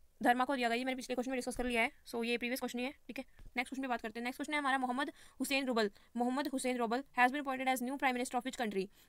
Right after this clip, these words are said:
ये किस कंट्री के प्राइम मिनिस्टर अपॉइंट हुए हैं? ये अपॉइंट हुए हैं आपके सोमालिया के, that is second option is the correct answer।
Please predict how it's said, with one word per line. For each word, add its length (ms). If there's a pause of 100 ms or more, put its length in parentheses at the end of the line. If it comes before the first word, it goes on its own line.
ये 40
किस 160
कंट्री 260
के 140
प्राइम 180
मिनिस्टर 220
अपॉइंट 340
हुए 100
हैं? 100
ये 100
अपॉइंट 240
हुए 120
हैं 80
आपके 240 (140)
सोमालिया 400
के, 120
that 140
is 100
second 320
option 180
is 80
the 80
correct 320
answer। 220